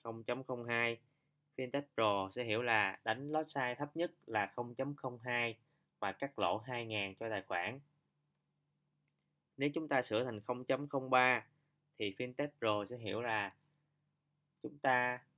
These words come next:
yêu cầu đánh lot size thấp nhất là không chấm không ba và cắt lỗ ba ngàn cho tài khoản. Sau khi tiến, chúng ta xác định được cái nhu cầu chúng ta, chúng ta bấm vào địa điểm để chúng ta đặt lệnh. Bấm vào chữ xong,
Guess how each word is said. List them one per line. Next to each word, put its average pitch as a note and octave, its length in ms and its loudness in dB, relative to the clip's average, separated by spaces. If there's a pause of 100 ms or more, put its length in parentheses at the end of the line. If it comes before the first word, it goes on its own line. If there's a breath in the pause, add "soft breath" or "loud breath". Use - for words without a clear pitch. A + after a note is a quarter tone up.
(140)
yêu C3+ 160 -2
cầu G#2 300 2
đánh A#2 380 2
lot D3 180 -2
size B2+ 280 0
thấp D#3 200 -6
nhất E3+ 180 -2
là A2+ 120 0
không B2 280 -4
chấm C3 200 -2
không C3 240 -4
ba B2+ 380 4 (300)
và G#2 120 -6
cắt - 280 -6
lỗ F#2 160 0
ba B2 220 4
ngàn G#2 280 -6
cho A2 100 -6
tài G2 180 -2
khoản. F#2+ 360 -4 (640)
Sau B2+ 120 2
khi C3+ 140 0
tiến, D3 240 -2 (200)
chúng C#3+ 160 -4
ta B2 380 0 (440)
xác D#3+ 180 -2
định G#2+ 220 0
được G2+ 180 0
cái C#3+ 100 -2
nhu C3 160 -2
cầu G2+ 360 2
chúng C#3 140 -8
ta, A#2+ 220 -2
chúng B2+ 180 -8
ta A#2+ 180 0
bấm A#2 320 0
vào G2+ 340 4 (380)
địa G2+ 160 -4
điểm F#2+ 340 -2 (160)
để - 160 -8
chúng B2 100 -10
ta A#2 120 0
đặt G2 200 -6
lệnh. F2+ 140 -2 (1700)
Bấm A#2 180 -2
vào A2+ 100 -6
chữ G#2+ 180 -8
xong, G#2+ 300 -2